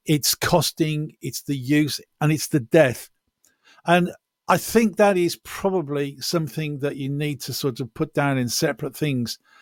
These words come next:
and, and start to research smart cities under each of these different aspects.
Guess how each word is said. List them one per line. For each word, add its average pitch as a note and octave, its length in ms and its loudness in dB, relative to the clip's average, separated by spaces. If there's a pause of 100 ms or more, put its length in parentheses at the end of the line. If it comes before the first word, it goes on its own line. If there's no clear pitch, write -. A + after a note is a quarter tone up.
(200)
and, C#3+ 160 0
and D3+ 120 -4
start E3 240 2
to D3 120 0
research C#3+ 600 2 (260)
smart D3+ 360 0
cities C3+ 520 -4
under D#3+ 320 0
each E3 240 0
of B2+ 100 -10
these C#3 240 -2
different C3+ 540 -4 (120)
aspects. - 640 -4